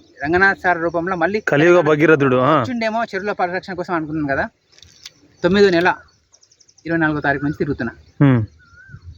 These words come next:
Speaker 1: నలుగురు అధికారులు వచ్చిండ్రు. సమస్య కనిపిస్తుంది ఇక్కడ.
Speaker 2: తొమ్మిది నెలలు అయింది ఇప్పుడు.
Speaker 1: ఆ, సమస్య కనిపిస్తుంది ఇక్కడ.
Speaker 2: హ్మ్, అవును.
Speaker 1: నాలా ఓపెన్ చేయాలి. నాలా లేదంటే ఎమ్మడి వాడి దేశం పట్టుకొని వచ్చి డబ్బులు ముందు నేను ఇచ్చి ఒక తీపిచ్చిన. నాలా క్లియర్ అయింది. కానీ ఇంకా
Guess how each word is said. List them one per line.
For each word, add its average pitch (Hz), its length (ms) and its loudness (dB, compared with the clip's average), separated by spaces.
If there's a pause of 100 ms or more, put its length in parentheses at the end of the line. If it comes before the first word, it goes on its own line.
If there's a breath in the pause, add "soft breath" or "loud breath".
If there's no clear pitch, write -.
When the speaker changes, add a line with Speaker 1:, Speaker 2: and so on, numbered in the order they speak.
(1160)
Speaker 1:
నలుగురు 180 240 4
అధికారులు 185 320 2
వచ్చిండ్రు. 147 280 -6 (520)
సమస్య 226 300 0
కనిపిస్తుంది 208 400 -2
ఇక్కడ. 165 300 0
Speaker 2:
తొమ్మిది 175 240 6
నెలలు 175 180 6
అయింది 170 180 4
ఇప్పుడు. 131 180 -4
Speaker 1:
ఆ, 147 80 -4 (760)
సమస్య 240 240 -8
కనిపిస్తుంది 214 340 -4
ఇక్కడ. 170 140 -2
Speaker 2:
హ్మ్, 143 380 2 (160)
అవును. 143 300 2 (280)
Speaker 1:
నాలా 277 180 4
ఓపెన్ 208 260 0
చేయాలి. 135 180 -8 (320)
నాలా 240 220 4
లేదంటే 233 320 -2
ఎమ్మడి 226 200 0
వాడి 226 240 0
దేశం 185 320 0
పట్టుకొని 208 300 -4
వచ్చి 277 240 -8 (420)
డబ్బులు 175 260 2
ముందు 208 220 0
నేను 220 160 2
ఇచ్చి 277 200 -4
ఒక 214 80 2
తీపిచ్చిన. 180 480 -2 (380)
నాలా 196 180 4
క్లియర్ 202 240 2
అయింది. 147 260 -2 (340)
కానీ 226 160 0
ఇంకా 240 580 2